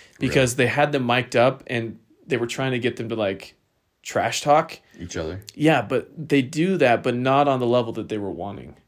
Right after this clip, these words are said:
Speaker 2: Right.
Speaker 1: And I can see the same thing happening with this T G L.
Speaker 2: Yeah, I could see that, where it's kinda, like, forced. Really,
Speaker 1: Very
Speaker 2: if they,
Speaker 1: forced.
Speaker 2: if they really, really wanna drive up ratings,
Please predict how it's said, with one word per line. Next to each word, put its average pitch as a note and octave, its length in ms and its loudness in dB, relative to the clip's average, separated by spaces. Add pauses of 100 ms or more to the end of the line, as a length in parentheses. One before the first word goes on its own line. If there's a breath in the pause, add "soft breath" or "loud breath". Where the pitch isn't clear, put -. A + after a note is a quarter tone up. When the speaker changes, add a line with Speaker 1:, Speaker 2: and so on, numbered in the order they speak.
(340 soft breath)
Speaker 2:
Right. C#2+ 360 -10
Speaker 1:
And C3 120 2
I C#3+ 120 4
can D3+ 180 -2
see F3 300 0
the D3+ 160 0
same D3 320 0
thing C#3 140 -2
happening A2+ 560 -2
with G2+ 240 -6
this A2 300 -2
T - 220 -12
G G2 180 -8
L. F#2+ 320 -6 (920)
Speaker 2:
Yeah, F2 520 0
I G2 140 0
could F#2 140 -4
see F2 160 -8
that, D2+ 240 0
where D#2+ 80 -4
it's D#2+ 100 -8
kinda, E2 220 -6
like, D#2 180 -6
forced. D#2+ 540 -8 (220 soft breath)
Really, C3 200 4
Speaker 1:
Very C3 200 6
Speaker 2:
if - 100 -4
they, - 120 -2
Speaker 1:
forced. F2 380 0
Speaker 2:
if F#2 180 -4
they F2 140 0
really, A2 580 -2
really A#2 240 -2
wanna A2 240 0
drive G2+ 220 2
up F2+ 120 -4
ratings, G2 280 -4